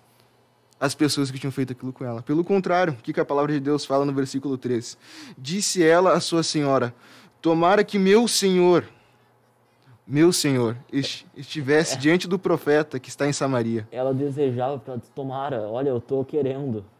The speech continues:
Speaker 2: Por que
Speaker 1: Sim.
Speaker 2: que tu não tá lá?" Que coisa extraordinária.
Speaker 1: E
Speaker 2: Então
Speaker 1: ele o restauraria da sua lepra.
Speaker 2: Aleluia. E no quatro a Bíblia diz assim, ó, "Então foi."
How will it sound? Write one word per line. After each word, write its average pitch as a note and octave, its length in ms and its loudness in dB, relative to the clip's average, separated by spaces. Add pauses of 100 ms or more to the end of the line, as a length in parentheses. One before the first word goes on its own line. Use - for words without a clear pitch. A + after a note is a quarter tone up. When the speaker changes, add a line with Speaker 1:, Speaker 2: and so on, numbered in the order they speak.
(120)
Speaker 2:
Por C3+ 60 -6
que B2 60 -2
Speaker 1:
Sim. E3+ 160 2
Speaker 2:
que F#3 60 -4
tu D3+ 60 -8
não C#3+ 120 -8
tá C3+ 120 -12
lá?" A#2 220 -12 (960)
Que - 100 -18
coisa C#3+ 240 -2
extraordinária. G#2 720 -6 (2750)
Speaker 1:
E D3 120 -4
Speaker 2:
Então C#3+ 60 0
Speaker 1:
ele D3+ 100 0
o D3 40 -4
restauraria C3 540 -2
da A#2+ 100 -4
sua A2+ 200 -6
lepra. G#2 340 -6 (100)
Speaker 2:
Aleluia. A#2 640 -4
E C3 80 -4
no B2+ 160 -4
quatro C3 420 0
a D#3 40 2
Bíblia D3+ 220 -2
diz - 140 -12
assim, C#3 260 -10
ó, A2 240 -4
"Então D#3 400 -2
foi." D#3+ 480 0